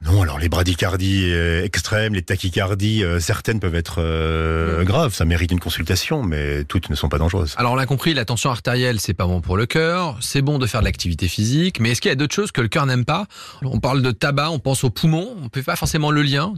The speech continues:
Speaker 3: Tabac et cœur, ça fait pas bon ménage ?
Speaker 1: Il y a ce qu'on appelle les facteurs de risque cardiovasculaire, ceux qui, euh, risquent, euh, d'augmenter le risque d'avoir une maladie, euh, cardiaque, une maladie coronaire. Et il y en a quatre principaux. Il y a l'hypertension artérielle dont on a parlé.
Speaker 2: Ouais.
Speaker 1: Il y a le tabac qui, comme vous le dites, euh,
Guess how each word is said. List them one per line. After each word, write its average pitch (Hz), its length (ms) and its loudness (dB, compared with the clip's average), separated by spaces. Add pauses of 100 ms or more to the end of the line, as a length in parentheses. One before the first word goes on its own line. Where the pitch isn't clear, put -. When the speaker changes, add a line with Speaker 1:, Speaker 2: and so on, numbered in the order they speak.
Speaker 3:
Tabac 151 260 2
et 147 80 2
cœur, 160 280 0
ça 120 100 -4
fait 123 60 0
pas 131 80 2
bon 131 80 2
ménage ? 139 380 -2 (100)
Speaker 1:
Il 131 100 -2
y 113 60 4
a 117 40 4
ce 104 60 -2
qu'on 113 100 2
appelle 120 200 2
les 104 80 4
facteurs 131 360 0
de 113 80 2
risque 113 280 0 (160)
cardiovasculaire, 92 760 0
ceux - 160 0
qui, 104 340 2
euh, 87 220 4
risquent, 110 380 0
euh, 90 400 2
d'augmenter 101 540 0
le 101 80 2
risque 101 280 -2
d'avoir 92 260 2
une 90 120 0
maladie, 85 600 2
euh, 82 100 0
cardiaque, 80 460 -2
une 90 80 0
maladie 82 260 0
coronaire. 82 360 0 (360)
Et - 60 0
il - 20 4
y 104 40 2
en 110 60 2
a 110 80 0
quatre - 340 -4
principaux. 120 460 -2
Il 90 40 0
y - 20 2
a 82 40 2
l'hypertension 92 480 0
artérielle 90 380 0
dont 78 140 -4
on 80 80 -2
a 69 60 0
parlé. 80 280 0
Speaker 2:
Ouais. 180 100 -6 (160)
Speaker 1:
Il 104 60 0
y 104 40 2
a 110 40 0
le 107 60 -2
tabac 95 360 0
qui, 95 140 -4
comme 101 180 0
vous 98 100 2
le 92 60 0
dites, 104 340 0
euh, 85 160 2